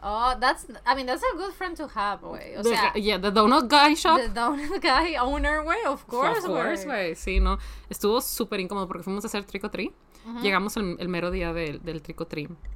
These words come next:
Speaker 2: Y te digo que viven en un lugar como que súper en medio de un rancho,
Speaker 1: Mm.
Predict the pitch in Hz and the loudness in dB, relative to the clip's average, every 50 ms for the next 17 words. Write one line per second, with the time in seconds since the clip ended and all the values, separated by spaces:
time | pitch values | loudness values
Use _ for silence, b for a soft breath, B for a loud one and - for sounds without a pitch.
0 | - - - - - - - - - - - 190 - 180 185 185 185 - 170 160 | -12 -16 -18 -20 -20 -20 -20 -20 -12 -12 -8 -4 -2 -2 -2 -2 -2 -2 -4 -4
1 | 165 170 175 185 180 185 175 175 175 180 175 175 165 160 - 190 185 175 - 185 | -4 -4 -4 -6 -6 -6 -6 -6 -4 -4 -4 -4 -4 -6 -6 -8 -8 -8 -10 -10
2 | 175 - - 170 - - 180 165 160 170 180 170 170 170 170 170 170 165 165 175 | -10 -10 -10 -12 -10 -8 -8 -8 -8 -8 -10 -10 -10 -8 -8 -6 -6 -6 -6 -6
3 | 185 196 190 185 175 165 175 175 175 170 170 165 - - 180 175 175 180 180 175 | -6 -6 -6 -6 -6 -4 -2 -2 -2 -2 -6 -8 -8 -8 -6 -4 -4 -4 -4 -6
4 | 208 202 190 185 180 - | -8 -12 -14 -14 -16 -12